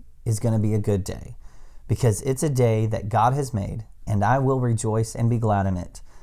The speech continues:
I am blessed. I am happy. I will smile. I will laugh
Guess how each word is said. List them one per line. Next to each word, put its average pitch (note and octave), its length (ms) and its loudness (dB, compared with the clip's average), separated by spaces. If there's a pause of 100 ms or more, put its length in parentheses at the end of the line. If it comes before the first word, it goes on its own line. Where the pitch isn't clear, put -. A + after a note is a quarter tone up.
(340)
I A2+ 120 4
am G#2+ 140 4
blessed. A2+ 640 0 (400)
I A2+ 120 2
am G#2 120 0
happy. B2+ 540 0
I B2 100 0
will G#2 140 0
smile. C#3 640 2
I A#2+ 100 0
will G#2+ 220 2
laugh - 480 -6